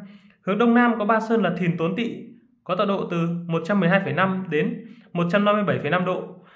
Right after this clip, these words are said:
Thì cái sơn, cái, cái hướng Đông Nam này, này, chúng ta sẽ xây vào các những tháng sau này. Cả ba sơn là Thìn, Tốn, Tỵ nhá, thì chúng ta đều xây vào tháng hai, tháng ba, tháng mười một và tháng mười hai thì đều tốt.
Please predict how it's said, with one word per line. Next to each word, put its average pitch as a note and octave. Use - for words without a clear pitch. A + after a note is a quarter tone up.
Thì G3
cái F3+
sơn, A3+
cái, F3
cái F3+
hướng F#3+
Đông A3+
Nam G#3+
này, E3
này, -
chúng F#3
ta G#3+
sẽ -
xây A3+
vào F3
các F#3+
những F#3
tháng F3
sau F#3
này. D3
Cả D3
ba F#3
sơn G3
là F3
Thìn, E3+
Tốn, D#3+
Tỵ F3
nhá, F#3
thì D#3+
chúng D#3
ta F3+
đều E3
xây F3+
vào D#3
tháng C#3+
hai, F#3
tháng D#3
ba, F3
tháng D3+
mười E3+
một C#3+
và C3+
tháng C#3+
mười D#3+
hai D#3
thì C3+
đều C3
tốt. -